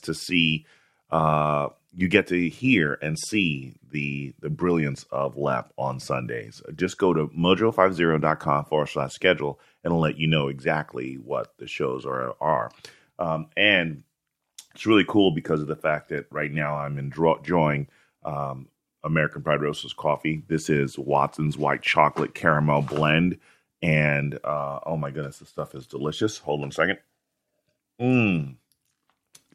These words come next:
Tasty, tasty, tasty. Uh, that is one of our sponsors on Mojo Five oh Radio. We really appreciate them. And also a couple of other ones. I want, don't forget, please do not forget, um,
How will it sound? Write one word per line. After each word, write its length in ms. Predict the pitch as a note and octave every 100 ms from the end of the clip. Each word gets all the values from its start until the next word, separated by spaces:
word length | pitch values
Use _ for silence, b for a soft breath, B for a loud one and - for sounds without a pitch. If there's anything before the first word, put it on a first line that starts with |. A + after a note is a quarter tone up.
| -
Tasty, 340 | A#2 A2+ A2
tasty, 380 | A#2+ G2+ - G2
tasty. 540 | - E2 D#2 D2 B1+ b b b -
Uh, 140 | E2+
that 260 | F2 F#2+ -
is 300 | F#2 F2+ D#2
one 180 | F2 E2
of 80 |
our 120 | D#2 D2+
sponsors 760 | - F#2 F#2 F#2 F2+ E2+ - -
on 240 | D#2 D2
Mojo 360 | D2+ D2+ D2+ D2+
Five 200 | D2+ C#2
oh 40 |
Radio. 360 | C#2 D2+ D#2+ D2+
We 120 | D2
really 260 | C#2+ C#2+ C#2
appreciate 680 | - F2 E2 - E2 D2+
them. 300 | - D#2 D#2 B B B B
And 480 | F2 F2 E2+ D#2+ D#2
also 800 | - E2 E2+ - D#2 D2 D#2 D#2+
a 180 | D2+ D2+
couple 300 | - D#2+ D2+
of 80 | D2+
other 200 | D2+ D2+
ones. 280 | D2+ E2 D#2+
I 20 |
want, 320 | C#2+ C#2 -
don't 240 | D#2 D#2
forget, 380 | - D2+ D2 -
please 320 | - G2+ D2+
do 80 | C2+
not 180 | C2+ A1
forget, 420 | - C#2 B1+ C2 -
um, 380 | B1 B1 B1